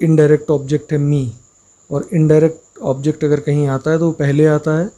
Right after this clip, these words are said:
और जो direct object है वो बाद में आता है हमेशा,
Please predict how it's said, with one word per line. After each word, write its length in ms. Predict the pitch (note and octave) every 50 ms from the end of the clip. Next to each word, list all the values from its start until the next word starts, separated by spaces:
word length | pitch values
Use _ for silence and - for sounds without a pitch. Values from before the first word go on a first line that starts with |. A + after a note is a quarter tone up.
| _ _ _ _ _ _ _ _
और 360 | - - C#3+ C#3 C#3+ C#3+ C#3 C3+
जो 240 | C3 C3+ D3 D3
direct 400 | C3 C#3 C#3 C#3+ D#3 D3+ D#3 -
object 400 | D#3 C#3 C#3 C3 D3 C#3+ - -
है 160 | C#3+ C#3+ D#3 E3+
वो 160 | F3 E3+ E3
बाद 260 | C#3+ C#3+ C#3 C3 C3
में 100 | C3+ C3
आता 240 | C3 B2+ B2 - C3
है 60 | B2
हमेशा, 480 | C3 C3+ C3 B2+ B2+ - C3 B2+ C3